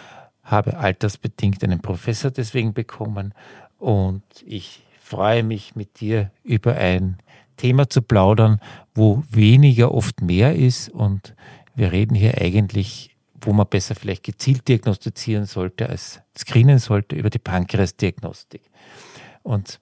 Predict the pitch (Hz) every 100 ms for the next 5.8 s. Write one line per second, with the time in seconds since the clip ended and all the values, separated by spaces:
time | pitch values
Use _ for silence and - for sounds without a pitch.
0 | _ 113 127 170 147 120 127 - 117 -
1 | 110 110 - 120 135 135 131 120 123 127
2 | 110 107 113 - 117 - 113 - 135 131
3 | 117 120 104 139 - 107 123 107 95 98
4 | 117 131 120 - 120 - 110 - - 135
5 | 120 110 - 104 87 85 110 131